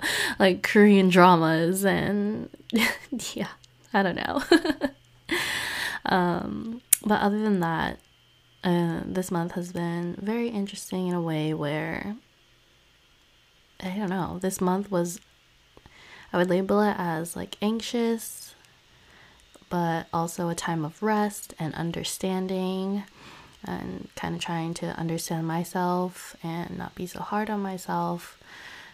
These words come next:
And, you know, again, hearing from my mom that, and for her to <laughs> remind me, um, it was really nice because, you know, I, I know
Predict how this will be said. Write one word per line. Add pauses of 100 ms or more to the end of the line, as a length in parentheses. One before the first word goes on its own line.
(100)
And,
you
know,
again,
hearing
from
my
mom
that,
and
for
her
to
<laughs>
remind (200)
me, (720)
um, (640)
it
was
really
nice
because,
you
know, (100)
I,
I
know